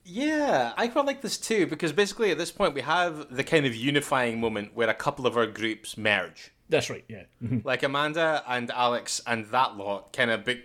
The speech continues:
Speaker 1: meet in and kind of be-, kind of get in, like, onto the kind of the same page and kind of with the same stakes as Jackson and, uh, and all them. And we lose kind of, like, a red shirt here, just kind of, like, who spots Alex and Amanda getting chased by the snake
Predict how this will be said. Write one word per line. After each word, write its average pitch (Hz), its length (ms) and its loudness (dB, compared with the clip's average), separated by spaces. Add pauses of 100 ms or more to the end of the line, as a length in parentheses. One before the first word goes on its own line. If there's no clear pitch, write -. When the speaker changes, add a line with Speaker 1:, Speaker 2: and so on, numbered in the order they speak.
Speaker 1:
meet 131 340 -4
in 113 340 0
and 113 280 0
kind 113 160 -2
of 101 140 -8
be-, 120 100 -4
kind - 380 -2
of 104 240 -16
get 123 320 2
in, 120 280 0
like, 113 240 -6
onto 120 340 -2
the 110 80 2
kind 113 160 -4
of 98 40 -10
the 101 60 -8
same 123 280 -2
page 107 420 0
and 104 180 -10
kind 113 120 0
of 104 60 -4
with 98 80 -10
the 98 60 -8
same 120 240 -2
stakes - 540 -2 (420)
as 117 120 -4
Jackson 113 640 0 (100)
and, 110 380 2
uh, 107 300 2
and 110 120 -4
all 107 120 4
them. 95 420 -6 (160)
And 143 340 -2 (120)
we 147 120 0
lose 202 280 0
kind 175 160 2
of, 147 80 -2
like, 147 120 2
a 135 60 2
red 120 240 0
shirt 110 260 -2
here, 101 220 2
just 107 200 -2
kind 127 120 2
of, 113 60 -4
like, 113 380 0 (200)
who 127 140 0
spots 127 560 2
Alex 123 340 2
and 123 80 0
Amanda 113 340 0
getting 107 200 -4
chased 110 320 -4
by 107 80 0
the 104 80 -6
snake 104 420 -6